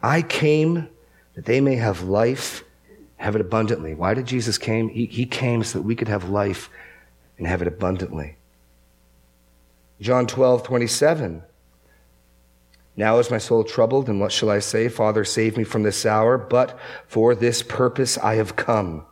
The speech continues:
to this hour." Jesus came to die on the cross. John twelve forty-six, "I have come into the world as light,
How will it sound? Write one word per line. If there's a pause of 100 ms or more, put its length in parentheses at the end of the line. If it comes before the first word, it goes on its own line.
(440)
to
this
hour."
Jesus
came
to
die
on
the
cross. (1700)
John
twelve
forty-six, (380)
"I
have
come
into
the
world
as
light,